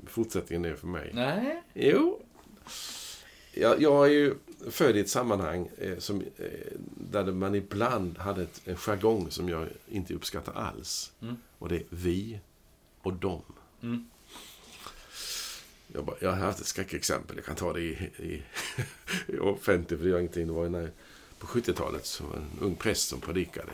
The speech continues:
Speaker 1: i en kyrka. Långt, långt, långt härifrån. Och som predikan talade om, den mopedburna ungdomen som stör i kyrk-, gudstjänsten i kyrkan.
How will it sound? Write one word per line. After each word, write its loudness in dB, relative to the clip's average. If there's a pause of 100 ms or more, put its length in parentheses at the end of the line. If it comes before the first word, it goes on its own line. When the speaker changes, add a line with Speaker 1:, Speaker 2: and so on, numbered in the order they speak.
Speaker 1:
i -10
en -10
kyrka. -2 (380)
Långt, 6
långt, 4
långt -2
härifrån. 0 (540)
Och -8
som -4
predikan 0
talade 0
om, -6
den -4
mopedburna -2
ungdomen -2
som -4
stör 0
i -6
kyrk-, -6 (280)
gudstjänsten -4
i -6
kyrkan. -6